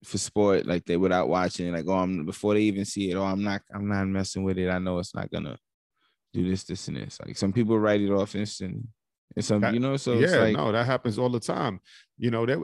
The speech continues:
Speaker 2: and there was some interesting character situations in, in Many Saints, right? Like, Ray Liotta playing two people was
Speaker 1: Yeah.
Speaker 2: kinda interest-, I, I, you know, I was a little like, "Hmm."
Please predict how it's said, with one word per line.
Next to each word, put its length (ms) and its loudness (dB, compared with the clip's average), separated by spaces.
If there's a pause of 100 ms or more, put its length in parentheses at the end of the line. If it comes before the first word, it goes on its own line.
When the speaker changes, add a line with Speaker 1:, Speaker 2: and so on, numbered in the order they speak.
Speaker 2:
and 160 0
there 120 -2
was 120 2
some 140 -2
interesting 500 -2
character 560 2
situations 840 -4
in, 240 -8
in 300 -6 (120)
Many 260 -2
Saints, 380 -8
right? 180 0
Like, 140 -6
Ray 140 2
Liotta 440 2
playing 380 -2
two 240 0
people 480 -4 (920)
was 340 -2 (100)
Speaker 1:
Yeah. 280 2 (500)
Speaker 2:
kinda 200 4
interest-, 320 0
I, 200 -2
I, 60 -4
you 140 0
know, 100 -2
I 140 0
was 220 -2
a 140 -4
little 280 0
like, 300 -2
"Hmm." 220 -4